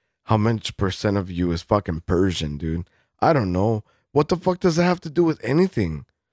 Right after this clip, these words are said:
Who the fuck was talking about that? Who was talking about it? And if they were talking about it, why did you feel the need to contribute to that conversation?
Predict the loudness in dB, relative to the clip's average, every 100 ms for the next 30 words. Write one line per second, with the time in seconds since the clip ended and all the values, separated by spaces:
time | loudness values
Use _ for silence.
0 | _ _ 4 6 4 4 0 2 0 2
1 | 2 4 4 2 2 2 -2 -6 -10 -12
2 | _ _ _ _ _ _ 0 4 4 2
3 | 2 2 2 2 2 2 0 -2 -10 _
4 | -14 0 2 4 6 6 6 2 -2 0
5 | 0 2 4 4 0 -4 _ _ -2 2
6 | 4 2 -2 -4 -4 2 2 4 2 2
7 | -2 -4 -4 -2 2 2 2 2 2 4
8 | 2 0 0 -4 -2 0 0 -2 -4